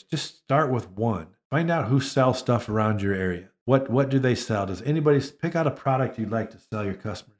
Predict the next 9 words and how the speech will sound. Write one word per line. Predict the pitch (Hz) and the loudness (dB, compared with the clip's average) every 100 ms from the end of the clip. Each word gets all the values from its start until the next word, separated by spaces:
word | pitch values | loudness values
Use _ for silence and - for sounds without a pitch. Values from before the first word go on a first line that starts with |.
| _ | _
This | - 117 | -6 -2
is, | 123 107 | 0 2
uh, | 101 92 92 _ _ | 2 0 -4 _ _
July. | 107 107 113 120 123 - _ _ | 0 4 6 6 2 -4 _ _
The | 101 | -6
next | 101 117 117 - _ - | -2 -2 -2 -12 _ -8
holiday | - 113 117 117 | 0 4 6 4
coming | 117 - 117 113 | 4 2 0 2
up | 113 117 - | 2 2 -4